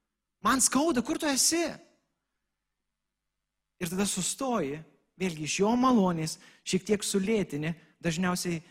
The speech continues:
dėl problemos intensyvumo sulėtėji. Ir tada girdi,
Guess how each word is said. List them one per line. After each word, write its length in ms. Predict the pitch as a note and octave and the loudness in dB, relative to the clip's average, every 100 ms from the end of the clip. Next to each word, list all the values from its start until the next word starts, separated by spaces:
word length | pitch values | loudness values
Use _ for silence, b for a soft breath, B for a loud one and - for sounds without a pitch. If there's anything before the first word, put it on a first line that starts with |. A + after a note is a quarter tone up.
| B | B
dėl 360 | D3 E3 D#3+ D#3 - _ | -2 0 0 -2 -10 _
problemos 560 | E3 D#3+ F3 G3 F3 | -6 -2 0 0 0
intensyvumo 840 | F#3 E3 E3+ D#3+ D#3+ F3+ G3 C3 B2 | -4 -4 -6 -6 -4 0 -2 -2 -10
sulėtėji. 840 | - - D#3+ D#3 - D3 C#3+ E3 A3+ B B B B B _ _ _ _ _ _ | -10 -6 -4 -4 -2 0 0 -2 -6 B B B B B _ _ _ _ _ _
Ir 140 | D#3 | -12
tada 220 | E3 F3 | -6 -4
girdi, 480 | E3+ E3+ D3+ D3 F3+ | -2 -4 -6 -4 -4